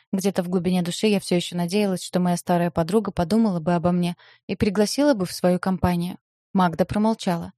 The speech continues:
но Клара, всегда завидовавшая моей близости с Магдой, не стеснялась в выражениях. «Мы не звонили тебе. Думали, ты будешь занята новыми друзьями своей мачехи».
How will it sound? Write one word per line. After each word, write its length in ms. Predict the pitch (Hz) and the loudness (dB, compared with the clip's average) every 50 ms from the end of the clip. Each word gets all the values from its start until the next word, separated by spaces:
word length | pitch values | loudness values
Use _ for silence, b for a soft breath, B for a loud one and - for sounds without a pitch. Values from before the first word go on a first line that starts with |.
| _ | _
но 120 | - 180 175 | -2 -2 0
Клара, 320 | - 180 175 196 202 202 | 2 2 4 4 4 2
всегда 320 | 180 - - 170 170 175 165 | 0 -4 -4 -2 0 0 0
завидовавшая 680 | 170 180 170 190 190 190 175 175 170 - - 185 175 170 | 2 0 0 0 0 0 0 -2 -2 -2 -2 0 0 0
моей 240 | 175 175 175 175 | 0 0 0 -2
близости 460 | 170 170 185 185 175 175 170 - - 165 | -2 0 0 0 -2 -2 -6 -8 -12 -10
с 100 | - - | -6 -4
Магдой, 400 | 175 175 185 180 247 254 247 b b b b b b - | -2 -2 0 2 0 0 0 b b b b b b 0
не 100 | 220 190 | 0 2
стеснялась 560 | - - 185 - 185 175 165 165 165 - - | 0 -2 -4 -2 -2 0 0 0 -2 -4 -4
в 40 | 170 | -2
выражениях. 600 | 175 175 175 160 175 180 175 175 175 175 - - _ _ _ _ _ _ _ _ _ _ - | 0 0 0 0 -2 -2 -2 -4 -6 -8 -10 -18 _ _ _ _ _ _ _ _ _ _ 6
«Мы 120 | 247 262 | 8 8
не 120 | 247 233 202 | 8 8 6
звонили 360 | 190 196 185 175 170 170 165 | 4 2 2 2 2 0 -2
тебе. 340 | - - 180 165 180 185 - - - - _ _ - | -4 -4 -6 -4 -6 -6 -6 -8 -10 -12 _ _ 0
Думали, 380 | 214 202 254 247 254 285 320 320 | 4 6 6 8 6 6 4 2
ты 120 | - 240 | 0 0
будешь 300 | 185 185 165 180 180 170 | 0 0 -2 -2 -2 -2
занята 340 | 180 185 180 175 - 175 170 | -2 -2 -2 0 0 0 0
новыми 340 | 175 175 165 170 170 170 160 | 0 0 -2 -2 -2 -2 -2
друзьями 440 | 170 170 175 160 170 165 170 190 | -2 -2 -2 -2 -2 -2 -2 -2
своей 360 | 208 - - 185 170 175 185 196 | -2 0 0 2 2 2 2 0
мачехи». 520 | 233 254 - - - 165 - - - | 0 -2 -2 -6 -10 -12 -10 -12 -12